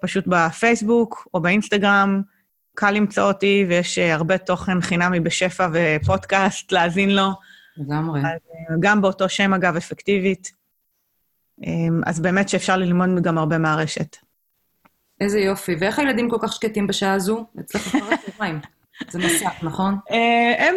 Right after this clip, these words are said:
Speaker 1: אה, עסוקים בענייניהם כנראה בסלון, ואני ננעלתי באיזה חדר אחר, אז, אה, יש שקט.
Speaker 2: יפה מאוד, ואת יודעת שמה שאני עושה לאחרונה, אפרופו, אה, זה, אני יוצאת מפגישות, מהחדר, אני גם סגורה בחדר, ואני מודה להם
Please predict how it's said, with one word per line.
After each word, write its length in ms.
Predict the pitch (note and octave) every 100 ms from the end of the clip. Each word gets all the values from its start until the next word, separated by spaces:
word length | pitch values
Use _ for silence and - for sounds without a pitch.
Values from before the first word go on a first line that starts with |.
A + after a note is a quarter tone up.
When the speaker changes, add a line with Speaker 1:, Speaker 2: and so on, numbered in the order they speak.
| G#4
Speaker 1:
אה, 360 | G#4+ G4+ F4
עסוקים 400 | E4 - - F4 F#4
בענייניהם 520 | E4 C#4+ B3+ A#3 B3+
כנראה 280 | E4 A#3+ G#3
בסלון, 600 | B3 - A#3 F#3+ F3 F3+
ואני 300 | F3 G3 A3+
ננעלתי 480 | B3 A#3+ C4+ D4 C#4+
באיזה 280 | C4+ C#4+ D4
חדר 400 | D4+ D4 D4 C#4
אחר, 440 | - D#4 A3 F3+
אז, 220 | G#3+ G3+
אה, 60 | G#3+
יש 260 | G#3 A3+
שקט. 420 | - A#3 F3 A#3+ - _ _ _ -
Speaker 2:
יפה 220 | C#4 B3
מאוד, 180 | B3+ A#3+
ואת 140 | F#3 F#3+
יודעת 280 | G3+ B3+
שמה 180 | B3+ G#3
שאני 220 | G#3+ A3+
עושה 220 | G3 G3+ G#3
לאחרונה, 360 | G#3+ G3 F#3+
אפרופו, 460 | F#3 E3+ - G3 F#3+
אה, 220 | F3 E3
זה, 220 | D#3 G#3 A#3 A#3+ _ _ -
אני 240 | F3+ F#3
יוצאת 380 | F3 F3 A#3+ A#3+ - A3
מפגישות, 880 | G#3 F#3+ F3 D#3 D3+ F#3+ G3 G3+ G#3+
מהחדר, 360 | F3 D#3+ G#3 G3+
אני 180 | E3+ F3
גם 120 | F#3
סגורה 260 | - E3+
בחדר, 400 | E3+ E3 E3+ G3+ A#3 - _ _ _
ואני 720 | D#3 D#3+ F3+ F3 E3+ - F3+
מודה 260 | F3+ F3+ A3
להם 360 | C4+ G#3 F3